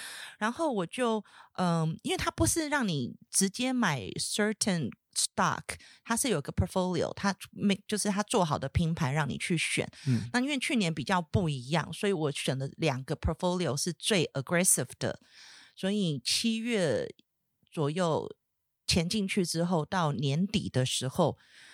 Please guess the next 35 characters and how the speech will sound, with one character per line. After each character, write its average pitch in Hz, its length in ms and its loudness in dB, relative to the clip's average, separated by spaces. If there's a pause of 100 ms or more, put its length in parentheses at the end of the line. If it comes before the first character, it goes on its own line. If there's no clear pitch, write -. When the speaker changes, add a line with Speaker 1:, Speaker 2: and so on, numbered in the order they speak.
(120)
Speaker 1:
它 214 240 0
的 196 160 0
performance 190 580 0
好 135 280 -2
到 175 180 2
让 165 180 2
我 95 200 -2 (120)
非 147 300 0
常 123 320 -4
惊 131 280 -6
讶， 120 180 -2
它 175 120 -2
大 165 140 -2
概 160 100 -2
有 123 100 -2
二 190 140 0
十 151 140 -4
几 117 140 -6
趴 139 200 -2
的 131 120 -4
获 127 240 0
利。 127 320 -4
Speaker 2:
哦， 120 320 0 (160)
哦， 117 200 0
这 139 120 0
个， 113 340 -2
Speaker 1:
很 170 160 -4
夸 - 0 -
张。 - 0 -
Speaker 2:
这 170 60 0
个 151 80 0
是 185 60 0
outlier 151 500 0
啦， - 100 -4
Speaker 1:
<laughs> 349 80 -2